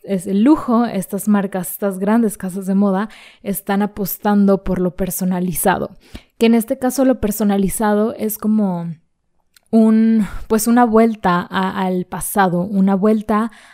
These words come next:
a los orígenes, porque justo así es como comenzó la moda y como comenzó la alta costura, ¿no? Las grandes casas de moda que se dedicaban a hacer esto, a hacer prendas especialmente para sus clientes,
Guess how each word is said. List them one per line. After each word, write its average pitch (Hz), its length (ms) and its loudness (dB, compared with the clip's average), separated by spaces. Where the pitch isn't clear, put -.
a 190 80 -6
los 185 240 -4
orígenes, 180 560 -2
porque 190 300 -4
justo 202 320 -2
así 208 180 0
es 196 140 0
como 202 260 -2
comenzó 175 420 -4
la 180 120 0
moda 214 400 4
y 262 100 -4
como 269 260 0
comenzó 208 680 2
la 180 420 -2
alta 185 380 -4
costura, 170 560 -4
¿no? 185 280 4
Las 180 200 -4
grandes 190 400 0
casas 185 300 -2
de 190 80 2
moda 190 320 4
que 185 140 -8
se 185 100 -6
dedicaban 185 540 -4
a 170 60 -6
hacer 190 220 -6
esto, 226 280 -2
a - 20 -12
hacer 185 300 -8
prendas 233 560 0
especialmente 208 1000 0
para 196 240 -8
sus - 220 -12
clientes, 208 580 0